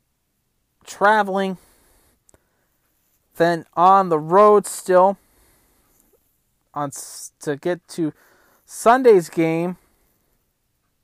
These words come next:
as they travel to Kansas City to take on the Mavericks, a four oh five puck drop on Sunday evening. So looking at the standings going into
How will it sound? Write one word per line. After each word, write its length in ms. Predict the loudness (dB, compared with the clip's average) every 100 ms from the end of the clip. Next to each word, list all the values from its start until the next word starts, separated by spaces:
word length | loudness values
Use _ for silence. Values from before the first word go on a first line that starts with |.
| _ _ _ _ _ _ _ -6
as 160 | -6 -4
they 120 | -6
travel 380 | 0 2 2 0
to 140 | -6
Kansas 520 | -8 -4 -4 -4 -8
City 300 | -4 -4 -4
to 100 | -8
take 400 | -8 -4 -4 -2
on 460 | -2 2 2 0 -4 _ _ _ _ _
the 140 | -10
Mavericks, 480 | -6 -2 -2 -2 -4
a 80 | -6
four 320 | -6 0 0
oh 80 | 0
five 340 | 0 0 0
puck 220 | -4 -8
drop 340 | -8 -10 -10 -12 _ _ _ _ _
on 240 | -10 -10 -10
Sunday 360 | -14 -14 -12
evening. 400 | -14 -14 -16 -16
So 100 | -16
looking 320 | -12 -12 -12 -12
at 120 | -12
the 60 |
standings 480 | -14 -14 -12 -12 -12
going 320 | -8 -8 -8
into 840 | -12 -14 -14 -16 _ _ -14 -12 -12